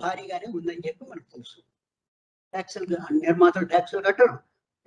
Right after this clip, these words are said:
ఆ, నటీనటులు ట్యాక్సులు కట్టరు, ఏదో నామమాత్రంగా కడతారు. ఇట్లా ఈ ట్యాక్స్ evasion అనేది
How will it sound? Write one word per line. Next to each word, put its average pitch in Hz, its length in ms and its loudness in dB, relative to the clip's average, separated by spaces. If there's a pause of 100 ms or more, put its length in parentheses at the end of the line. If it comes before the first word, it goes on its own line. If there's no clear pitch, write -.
ఆ, 320 120 -2
నటీనటులు 190 580 0
ట్యాక్సులు 403 460 0
కట్టరు, 494 320 4 (680)
ఏదో 214 240 -2 (200)
నామమాత్రంగా 202 640 2
కడతారు. 180 500 -2 (1700)
ఇట్లా 226 460 2 (240)
ఈ 214 100 4
ట్యాక్స్ - 420 0
evasion 202 480 4
అనేది 180 600 2